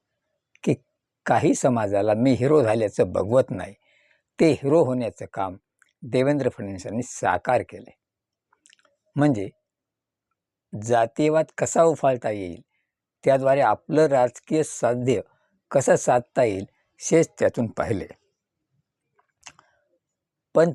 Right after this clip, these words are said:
त्यामध्ये ज्यांच्या लोकसंख्येच्या बळावर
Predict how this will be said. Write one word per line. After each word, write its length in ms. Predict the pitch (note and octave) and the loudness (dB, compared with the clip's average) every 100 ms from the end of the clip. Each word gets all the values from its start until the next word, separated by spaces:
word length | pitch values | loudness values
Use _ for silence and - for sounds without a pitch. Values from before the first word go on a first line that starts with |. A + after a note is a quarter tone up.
| - | 0
त्यामध्ये 480 | B2+ D3+ D3 F2+ E2 _ _ _ _ _ _ _ _ _ _ _ _ _ _ _ _ _ _ - | 0 2 -2 -6 -12 _ _ _ _ _ _ _ _ _ _ _ _ _ _ _ _ _ _ -16
ज्यांच्या 800 | B2 A#2+ C3+ C3 _ D#3 D#3+ E3 - _ | -2 0 0 -4 _ 2 4 2 -2 _
लोकसंख्येच्या 960 | A#2 A2 C#3 - - C3+ C3 C3 A#2+ C3 | -6 0 0 0 -2 -2 0 0 2 2
बळावर 400 | A2+ A2 G2+ | 4 4 2